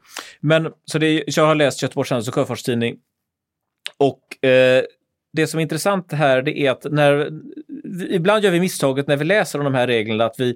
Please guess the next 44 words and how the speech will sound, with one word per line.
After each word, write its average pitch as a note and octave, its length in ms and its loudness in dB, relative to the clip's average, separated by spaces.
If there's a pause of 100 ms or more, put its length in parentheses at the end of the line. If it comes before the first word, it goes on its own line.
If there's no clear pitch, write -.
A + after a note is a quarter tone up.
(580)
eh, B2+ 280 2
vi C3 80 -2
ser F#3+ 260 2
att E3 120 0
man D3 100 0
kämpar D3+ 340 -2
mot A#2 160 -4
brännvinet F3+ 640 2
och E3+ 80 -4
då E3 80 -2
tänker D3+ 380 -2
vi B2+ 240 0
automatiskt C#3 640 -4
att B2+ 180 -4
ja, D#3+ 120 2
ja, D#3+ 140 2
det D3 80 2
är C3+ 100 4
väl B2+ 100 -4
en C3+ 80 -2
kamp C3+ 280 -4
mot C#3 120 -6
alkohol. D#3+ 540 -2 (760)
Och - 80 -2
då F3 80 2
glömmer F3+ 440 2
vi G#3+ 420 2 (520)
några F3+ 280 4
saker, C#3 800 -2
eh, C#3+ 360 2
och C#3+ 260 -2
framförallt D#3 340 -2
så A3 80 -2
glömmer E3 260 0
vi C3 180 0
att C3 200 -2 (100)
nykterhetsrörelsen F3+ 1400 -2
på - 80 -2
artonhundrafemtiotalet, A#2+ 840 -2 (140)
nykterhetsrörelsen C3+ 680 -2
i A#2+ 40 0
Göteborg F3+ 480 0
som, D3 360 0
eh, C#3 60 2